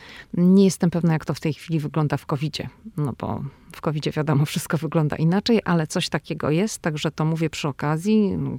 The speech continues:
Już będziemy mogli podróżować, gdyby ktoś miał ochotę sobie takie również historyczne miejsce odwiedzić z tą słynną aferą Watergate w tle. To, to mówię o tym, żeby mieć to w pamięci. I teraz mamy kolejny przypadek,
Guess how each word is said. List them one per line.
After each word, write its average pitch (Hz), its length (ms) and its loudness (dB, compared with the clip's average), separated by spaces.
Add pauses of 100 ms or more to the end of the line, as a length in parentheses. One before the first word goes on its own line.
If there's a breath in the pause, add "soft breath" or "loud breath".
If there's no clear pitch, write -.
(140)
Już - 480 -12
będziemy 151 280 2
mogli 151 260 0
podróżować, 143 720 -2
gdyby 139 220 -4
ktoś - 360 -8
miał 147 240 0
ochotę 143 340 -4 (440 loud breath)
sobie 160 260 0
takie - 300 0
również 165 340 0
historyczne 156 680 0
miejsce 147 400 -2
odwiedzić 143 920 -2
z - 120 -10
tą 143 260 -2
słynną 147 560 0
aferą 135 440 0
Watergate 139 580 -4
w - 60 -20
tle. - 220 -2 (640 loud breath)
To, 135 220 -2 (380 soft breath)
to 170 100 4
mówię 143 260 0 (200)
o 165 100 0
tym, 143 180 -2
żeby 139 200 -4
mieć 117 200 -2
to - 140 -4 (160 soft breath)
w - 120 -20
pamięci. - 460 -2 (500 loud breath)
I 226 80 2
teraz 240 240 2
mamy 208 200 6
kolejny 151 420 4
przypadek, 156 640 -4